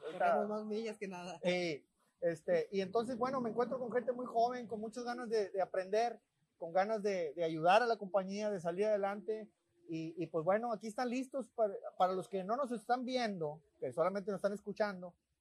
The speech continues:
Speaker 1: Pues aquí tenemos el fierro del negro, este, del micrófono,
Speaker 2: <laughs>
Speaker 1: este, un pericón bruto. Y, y, pues, bueno, vamos a, a platicar con mi amigo Rey y, y Luis. Eh, estamos en la compañía Trega,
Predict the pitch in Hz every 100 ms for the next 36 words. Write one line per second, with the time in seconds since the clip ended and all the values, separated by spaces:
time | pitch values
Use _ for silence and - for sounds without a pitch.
0 | _ - 151 151 - 190 214 208 220 196
1 | 175 180 190 208 196 175 165 202 196 170
2 | 156 151 151 - 147 135 131 _ 139 147
3 | 147 147 190 190 185 170 330 294 254 -
4 | _ - 147 - 170 185 214 190 165 190
5 | 196 190 175 170 185 175 196 196 180 156
6 | 160 156 156 170 151 156 190 190 214 208
7 | 185 - 160 170 156 147 190 202 - _
8 | _ - 165 165 165 180 208 208 180 160
9 | 170 196 226 233 - _ _ 160 156 160
10 | 156 156 185 226 220 - _ _ _ _
11 | 151 143 131 170 190 190 170 160 151 156
12 | 175 190 180 151 185 202 214 214 170